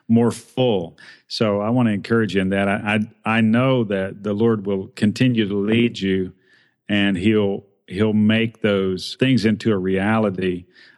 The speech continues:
Obviously, on a global scale, that's where we're walking toward.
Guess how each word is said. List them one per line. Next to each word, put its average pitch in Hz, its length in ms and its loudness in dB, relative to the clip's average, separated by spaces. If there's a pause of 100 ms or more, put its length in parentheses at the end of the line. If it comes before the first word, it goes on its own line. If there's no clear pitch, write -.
Obviously, 151 440 0
on 117 100 0
a 110 60 -2
global 123 360 -2
scale, 107 300 -4
that's 110 300 -4
where 110 160 -2
we're 101 160 -6
walking 98 480 -4
toward. 104 580 -2